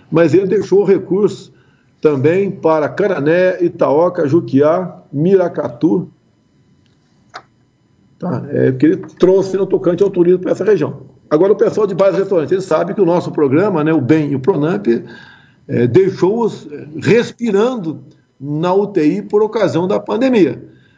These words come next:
porque a taxa de ocupação de hotéis foi lá pra, pra baixo, quase zero. O Paulo Somosse, se não me engano, esse é o nome dele,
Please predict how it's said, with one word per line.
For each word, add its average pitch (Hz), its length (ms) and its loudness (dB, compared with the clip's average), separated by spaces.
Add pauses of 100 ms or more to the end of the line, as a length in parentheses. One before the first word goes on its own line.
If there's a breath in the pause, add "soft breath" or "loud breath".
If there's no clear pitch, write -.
(140 soft breath)
porque 151 360 2
a 156 240 0
taxa 180 440 -6
de 170 80 -2
ocupação 151 480 -2
de 131 100 0
hotéis 165 460 0
foi 156 180 -2
lá 143 180 -2
pra, - 340 -6 (360)
pra 226 140 0
baixo, 196 300 -2 (200)
quase 165 480 -2
zero. 139 360 0 (280 loud breath)
O 139 120 0
Paulo 196 340 0
Somosse, 135 680 -2
se 127 120 -8
não 143 80 -4
me 143 80 0
engano, 147 200 0
esse 156 160 0
é 147 40 0
o - 20 -2
nome 147 180 0
dele, 180 380 0